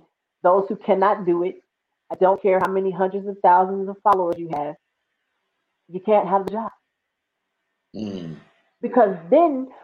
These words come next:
Speaker 1: we're solidifying quality music.
Speaker 2: Mm.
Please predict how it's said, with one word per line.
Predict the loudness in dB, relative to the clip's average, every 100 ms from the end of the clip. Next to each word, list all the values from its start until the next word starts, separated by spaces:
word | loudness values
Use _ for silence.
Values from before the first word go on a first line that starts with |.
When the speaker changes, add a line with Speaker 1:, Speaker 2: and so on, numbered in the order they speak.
| _
Speaker 1:
we're | -2 -2
solidifying | -2 0 0 0 -2 -2 -2 -4 -8 _ _
quality | -4 2 4 2 -2
music. | -6 -10 -12 _ _ _ _ _ _ _ _ _ _ _ _ _ _ _ _ _ _ _ _ _
Speaker 2:
Mm. | -10 -8 -6 -6 -8 -8 -12